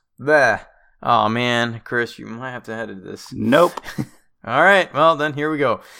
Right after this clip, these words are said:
Speaker 1: In two thousand four, the project was renamed <laughs> Haiku after a notification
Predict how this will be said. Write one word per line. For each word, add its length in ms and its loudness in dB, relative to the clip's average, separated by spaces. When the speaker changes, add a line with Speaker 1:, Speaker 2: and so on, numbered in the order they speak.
Speaker 1:
In 200 2
two 120 0
thousand 240 0
four, 220 0
the 60 -4
project 320 0
was 160 -12
renamed 460 -4
<laughs> 60 -8
Haiku 560 -2
after 300 0
a 40 0
notification 840 -4